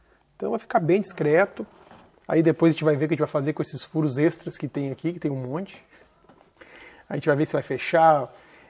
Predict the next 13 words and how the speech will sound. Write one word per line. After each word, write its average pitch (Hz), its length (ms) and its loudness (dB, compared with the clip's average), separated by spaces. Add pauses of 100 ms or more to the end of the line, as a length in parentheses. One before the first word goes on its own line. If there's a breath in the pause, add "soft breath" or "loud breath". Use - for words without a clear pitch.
Eu 147 200 4
quero 156 240 8
colocar 147 360 6
também 143 320 -2
os 131 100 -4
botõezinhos 135 680 -2
direitinho, 135 760 -2 (320)
meio 139 280 -2
padrãozinho, 135 840 0
limpador 127 360 -2
de 131 80 -6
para-brisa, 143 600 2
farol, 139 800 6